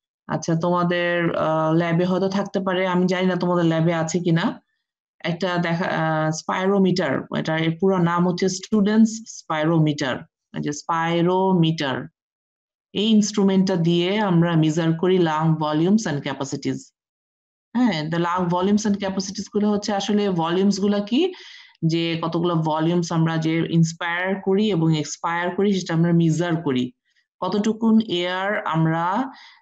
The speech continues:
মানে normally নিতে পারি, আবার জোরে জোরেও নিতে পারি, আবার ক-, ক-, মানে কিছু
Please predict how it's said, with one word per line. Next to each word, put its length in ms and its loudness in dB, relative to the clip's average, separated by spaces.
মানে 220 -2
normally 540 2
নিতে 300 2
পারি, 560 -2
আবার 280 -2
জোরে 400 0
জোরেও 380 0
নিতে 260 0
পারি, 340 -4
আবার 640 -2
ক-, 420 -2
ক-, 220 0
মানে 460 -2
কিছু 580 0